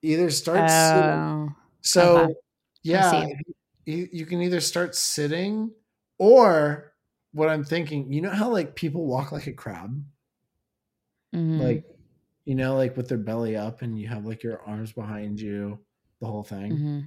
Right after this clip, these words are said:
Speaker 1: You do that and you walk towards each other
Speaker 2: <laughs>
Speaker 1: like crab. <laughs>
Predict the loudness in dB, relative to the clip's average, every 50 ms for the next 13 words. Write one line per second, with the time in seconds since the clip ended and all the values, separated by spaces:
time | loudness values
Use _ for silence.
0 | -16 _ _ _ _ _ _ _ _ _ _ _ _ _ _ -6 -4 -2 0 2
1 | 2 2 4 4 2 2 2 2 0 -4 -8 -12 _ _ _ _ _ _ _ _
2 | -4 -2 0 0 0 0 0 -2 -4 -6 -4 -2 -2 0 0 -2 -2 -4 -6 -6
3 | -8 -8 -10 -12 -14 -14 -10 -4 2 4 6 6 4 4 0 -4 -6 -8 -8 -12
4 | -14 -20 -20 -20 _ _ _ _ _ _ _ -4 -4 -4 2 6 6 8 8 6
5 | 6 6 6 6 6